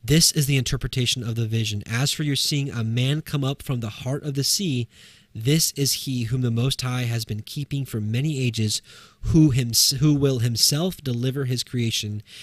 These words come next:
and he will direct those who are left. And as for you, seeing a wind and fire and storm coming out of his mouth, and as for him, not holding a spear or a weapon of his, of war, yet dare, uh, yet, yet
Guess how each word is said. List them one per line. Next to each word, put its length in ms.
and 180
he 140
will 140
direct 420
those 280
who 80
are 100
left. 420
And 140
as 200
for 120
you, 120
seeing 480
a 120
wind 420
and 160
fire 400
and 160
storm 380
coming 260
out 120
of 60
his 140
mouth, 400
and 160
as 420
for 240
him, 380
not 280
holding 360
a 60
spear 440
or 200
a 60
weapon 380
of 180
his, 160
of 220
war, 380
yet 500
dare, 280
uh, 140
yet, 280
yet 160